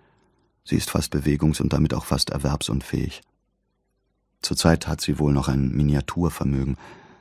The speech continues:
Die Prognose ist in diesem Alter fast hoffnungslos. Von alledem abgesehen ist hier zu atmen auch nicht immer ohne Beklemmung möglich. Es ist natürlich, dass ich alles daran setze, meine Naturalisation zu fördern.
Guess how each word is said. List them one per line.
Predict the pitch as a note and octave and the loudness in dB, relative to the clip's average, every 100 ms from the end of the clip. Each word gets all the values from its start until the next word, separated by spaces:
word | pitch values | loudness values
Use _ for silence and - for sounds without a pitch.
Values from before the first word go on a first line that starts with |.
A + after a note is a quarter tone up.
| _ _ - - _ _ _ _ _ _ _ | _ _ -20 -20 _ _ _ _ _ _ _
Die | - | -4
Prognose | - E2 E2 E2+ F2 | 4 4 6 6 6
ist | - E2 - | 4 2 2
in | D#2 | 2
diesem | D#2+ D#2 | 4 4
Alter | D2 D#2+ D2+ | 4 2 2
fast | D2+ - | 0 0
hoffnungslos. | - - - - - - - _ _ _ _ _ _ _ _ _ _ _ - - - - | -4 -4 -6 -4 -6 -6 -10 _ _ _ _ _ _ _ _ _ _ _ -20 -20 -20 -20
Von | - F#2 | 4 6
alledem | E2 F#2 F2+ | 8 10 8
abgesehen | D#2 E2 F#2 F2+ F2+ | 6 4 4 6 6
ist | E2+ - | 6 0
hier | E2+ | -2
zu | - - | 0 2
atmen | E2+ F2 D#2+ | 2 4 2
auch | - D#2 - | 4 0 0
nicht | D2 - | -2 0
immer | D#2+ C#2 - | 0 0 2
ohne | D2 C2+ | 2 2
Beklemmung | C#2+ - C2+ - | -2 -2 -2 0
möglich. | C#2+ - - - - _ _ _ _ _ _ _ - | 0 -2 -4 -8 -8 _ _ _ _ _ _ _ -6
Es | E2 | -2
ist | E2+ | -2
natürlich, | F2 E2+ - E2 D2 - | -4 -2 2 2 2 -2
dass | - | -4
ich | D2 - | -4 -2
alles | D#2+ D2+ | 0 0
daran | - D2 C#2 | -2 -2 0
setze, | C#2 - C#2+ | -2 -2 -2
meine | C2+ C2+ | -2 0
Naturalisation | C2+ C#2 B1+ C#2 C#2+ C2 - - C2+ C#2 | -2 -4 -4 -2 -2 -4 -6 -4 -4 -4
zu | - | -8
fördern. | - C2+ - C#2 | -6 -6 -4 -8